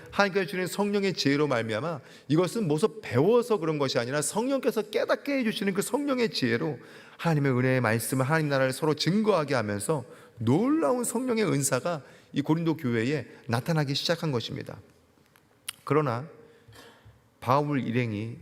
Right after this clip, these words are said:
이제 고린도 교회를 어쩔 수 없이 떠나게 되자, 이 고린도 교회 안에는 세상의 무질서가 물밀듯이 들어오게 되어지면서, 누가 더 영적으로 권위를 가진 자이냐를 따지면서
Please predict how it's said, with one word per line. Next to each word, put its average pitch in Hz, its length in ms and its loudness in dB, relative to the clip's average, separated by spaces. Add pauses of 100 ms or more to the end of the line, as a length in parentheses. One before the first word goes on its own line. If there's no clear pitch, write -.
이제 117 180 0
고린도 123 420 0
교회를 107 520 -2
어쩔 107 200 -2
수 113 140 -4
없이 110 200 -4
떠나게 135 360 -2
되자, 107 340 -6 (540)
이 113 240 0
고린도 107 420 -4
교회 98 220 -4
안에는 95 380 -6 (600)
세상의 151 480 -4
무질서가 113 720 -4 (440)
물밀듯이 180 840 -2
들어오게 117 360 -4
되어지면서, 87 680 -6 (480)
누가 202 280 4
더 202 200 0
영적으로 165 500 2
권위를 160 380 2
가진 127 260 2
자이냐를 110 640 -4
따지면서 98 640 -2